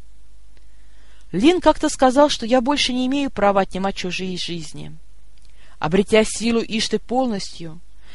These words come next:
я больше не могу убивать даже нечисть.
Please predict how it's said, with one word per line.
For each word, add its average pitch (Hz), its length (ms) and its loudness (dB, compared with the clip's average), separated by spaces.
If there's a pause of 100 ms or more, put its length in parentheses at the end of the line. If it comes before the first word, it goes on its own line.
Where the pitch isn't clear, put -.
(140)
я 226 200 6
больше 277 300 2
не 269 100 2
могу 269 360 4
убивать 247 360 2
даже 262 240 2
нечисть. - 680 -4